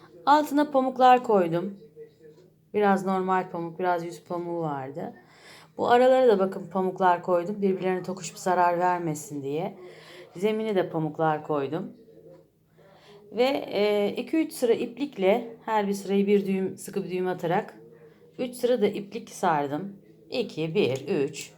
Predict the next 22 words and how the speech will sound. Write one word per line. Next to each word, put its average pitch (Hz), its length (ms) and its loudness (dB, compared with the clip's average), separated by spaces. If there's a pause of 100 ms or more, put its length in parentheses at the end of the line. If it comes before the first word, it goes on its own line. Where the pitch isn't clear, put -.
(120)
yani. 113 360 -6 (500)
Görüyorsunuz 196 640 2
böylece 214 540 0 (400)
tokuşup 247 480 -2
düş-, 202 320 -6
dökülüyorlardı. 147 760 2
Yani 139 460 -8 (140)
dokunduğunuz 190 600 -2
anda 175 280 0
sabit 202 500 -4
durmuyorlardı. 123 760 -6 (760)
Bunu 277 140 -4
bu 240 40 -4
sü-, 208 300 -4 (120)
bu 196 80 -6
sebepten 160 560 0
yaptım. 156 560 -2 (480)
Dileyenler 220 600 2
teraryum 196 480 6
fanusun 180 560 0
içine - 320 -2
yapabilirler. 175 840 2